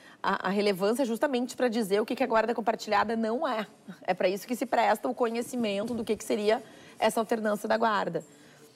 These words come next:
Né? Então, é, é, tem que cuidar essa, essa di-, essa distinção, porque muitos genitores, às vezes, se manifestam no sentido contrário à guarda compartilhada,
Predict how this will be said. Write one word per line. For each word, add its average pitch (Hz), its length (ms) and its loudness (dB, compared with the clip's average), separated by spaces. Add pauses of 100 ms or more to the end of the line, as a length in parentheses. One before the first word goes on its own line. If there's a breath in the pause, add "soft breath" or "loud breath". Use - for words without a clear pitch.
(280 loud breath)
Né? 170 160 0
Então, 170 680 2
é, 185 720 0
é, 165 40 -2
tem 185 160 -2
que 180 80 -8
cuidar 190 520 2
essa, 185 180 -4
essa 175 340 0
di-, 175 200 -10
essa 170 260 0
distinção, 196 680 -2
porque 240 200 -4
muitos 226 200 -2
genitores, 220 480 0
às 208 140 0
vezes, 196 260 0
se 220 40 -4
manifestam 190 520 0
no 208 80 -4
sentido 202 340 -4
contrário 202 480 2
à 185 40 2
guarda 185 260 2
compartilhada, 196 720 0